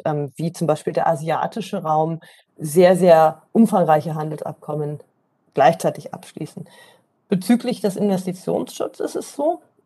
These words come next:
dass wir uns damit auch befassen. Und da kommen wir eigentlich zu einer sehr viel klareren Schlussfolgerung. Ähm, es ist ja so, dass die Investitionsschutzabkommen immer wieder in die Kritik geraten,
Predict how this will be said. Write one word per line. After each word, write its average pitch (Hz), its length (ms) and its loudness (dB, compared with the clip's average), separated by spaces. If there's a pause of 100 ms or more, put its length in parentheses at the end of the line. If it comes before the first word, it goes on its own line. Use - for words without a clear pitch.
dass 220 240 4
wir 240 120 -2
uns - 160 -6
damit 220 320 0
auch 226 260 6
befassen. 170 460 -8
Und 165 120 -6
da 175 80 -4
kommen 226 360 -2
wir 208 120 0
eigentlich 196 380 -4
zu - 140 -8
einer 196 260 -2
sehr 190 300 0
viel 208 240 -2
klareren 180 720 2
Schlussfolgerung. 160 880 -10 (380)
Ähm, 170 260 -2
es 170 220 -6
ist - 160 -6
ja 214 160 6
so, 240 240 -4
dass 220 260 -4
die 202 140 -8
Investitionsschutzabkommen 214 1700 -2
immer 220 280 2
wieder 214 260 0
in 196 100 -4
die 190 100 -6
Kritik - 420 -12
geraten, 190 600 -2